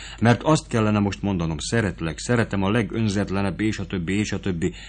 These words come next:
de a szerelmet nem ismerem. Mintha csak ezt mondanám: "Látom, hogy szerelmes vagy belém, de vigyázz tőlem, ne várd ugyanezt az érzést." Ha ő csak ugyan szeret, megharagszik rám, mert lelepleztem.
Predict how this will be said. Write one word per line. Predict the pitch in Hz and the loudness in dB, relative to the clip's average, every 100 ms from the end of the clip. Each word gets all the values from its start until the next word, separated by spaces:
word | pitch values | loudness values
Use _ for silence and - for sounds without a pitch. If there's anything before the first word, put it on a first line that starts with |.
| - - | -16 -10
de | 87 123 | 4 6
a | 127 | 6
szerelmet | 120 135 139 120 113 104 98 | 4 4 4 6 4 2 2
nem | 110 123 | 4 6
ismerem. | 107 - 82 87 92 78 - - - - - - - - | 4 0 -4 -2 -2 -4 -8 -20 -20 -20 -20 -20 -20 0
Mintha | 113 123 107 | 0 2 -2
csak | 107 104 | -4 -2
ezt | 120 - | -6 -4
mondanám: | 98 90 90 85 85 - - | -2 0 2 0 -2 -12 -4
"Látom, | 110 147 156 143 | 6 6 8 6
hogy | 131 | 4
szerelmes | - - 156 147 143 110 | 4 2 6 6 6 4
vagy | 123 | 2
belém, | 113 120 113 | 4 4 6
de | 101 | 4
vigyázz | 110 135 127 117 | 2 4 6 4
tőlem, | - 123 113 104 | 2 2 4 4
ne | 131 | 4
várd | 123 117 98 | 4 4 4
ugyanezt | 120 113 101 - | 0 0 -2 -4
az | 90 | -4
érzést." | 101 85 80 73 - - - - - - - | -2 -2 -6 -10 -12 -16 -20 -20 -20 -20 -4
Ha | 104 | 2
ő | 110 | 2
csak | - 147 | 0 -2
ugyan | 110 98 87 | 0 0 -2
szeret, | 104 98 90 | -2 -4 0
megharagszik | 113 - 101 90 - 85 | -2 -2 -6 -6 -8 -6
rám, | 92 95 | 0 0
mert | 90 87 | 0 -4
lelepleztem. | 92 107 95 - 80 - 80 | 0 0 0 -4 -8 -8 -10